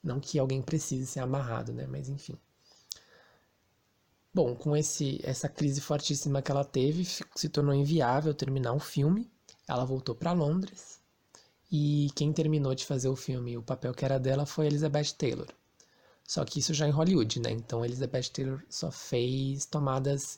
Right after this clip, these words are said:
em estúdio. Todas as cenas que a gente vê externas, que a gente vê ali um perfil feminino andando de cavalo ou pelas plantações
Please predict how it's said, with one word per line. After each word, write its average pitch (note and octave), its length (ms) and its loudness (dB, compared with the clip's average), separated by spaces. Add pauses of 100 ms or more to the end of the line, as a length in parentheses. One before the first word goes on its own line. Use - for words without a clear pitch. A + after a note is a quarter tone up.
(100)
em E3 140 4
estúdio. A#2 540 -2 (960)
Todas F#3 300 2
as F#3 140 6
cenas D3 320 2
que - 100 0
a C3+ 40 2
gente C#3 280 0
vê A#2 460 0 (160)
externas, B2 680 0
que - 120 -8
a B2 40 -2
gente A#2+ 220 -4
vê A#2 100 0
ali A#2 140 0
um A#2 60 -2
perfil A2+ 420 -2
feminino A#2 400 -2
andando A2+ 220 0
de - 80 -6
cavalo A2 880 -2
ou G2 400 -4
pelas G#2+ 240 -2
plantações A#2 1080 -4